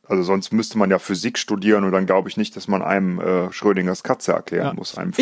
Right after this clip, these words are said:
Speaker 1: Physik-
Speaker 2: würde an seiner Stelle in einen Zauberladen gehen und mir eine von diesen kleinen Boxen kaufen, in die man ein Geldstück legen kann. Äh, und dann sagt man, „Hier, guck mal, da ist das Geldstück drin.“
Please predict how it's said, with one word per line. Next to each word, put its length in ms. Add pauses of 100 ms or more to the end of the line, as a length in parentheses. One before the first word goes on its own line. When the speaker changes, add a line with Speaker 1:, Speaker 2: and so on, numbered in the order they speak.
Speaker 1:
Physik- 100
Speaker 2:
würde 160
an 100
seiner 220
Stelle 240
in 100
einen 220
Zauberladen 800
gehen 360 (280)
und 180
mir 160
eine 240
von 140
diesen 180
kleinen 400
Boxen 420
kaufen, 460
in 180
die 140
man 300 (300)
ein 220
Geldstück 560
legen 360
kann. 320 (720)
Äh, 500 (720)
und 120
dann 100
sagt 140
man, 100
„Hier, 160
guck 180
mal, 80
da 60
ist 240
das 100
Geldstück 480
drin.“ 260